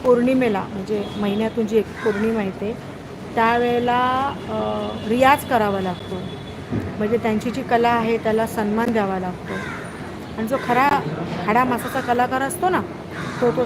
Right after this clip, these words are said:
सन्मान देतो आणि आजही त्या रियाज करतात. तर अशा का महाराष्ट्राला लावणीची परिभाषा बदलून देणारी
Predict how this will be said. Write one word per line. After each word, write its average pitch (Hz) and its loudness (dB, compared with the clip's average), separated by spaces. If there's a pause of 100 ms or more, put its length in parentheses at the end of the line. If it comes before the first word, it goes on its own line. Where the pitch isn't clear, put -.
(120)
सन्मान 220 2
देतो 214 0
आणि 233 2
आजही 220 4
त्या 262 6
रियाज 220 6
करतात. 202 2 (2250)
तर 240 -2
अशा 226 2
का 214 2
महाराष्ट्राला 208 0
लावणीची 214 2
परिभाषा 247 2
बदलून 226 2
देणारी 202 2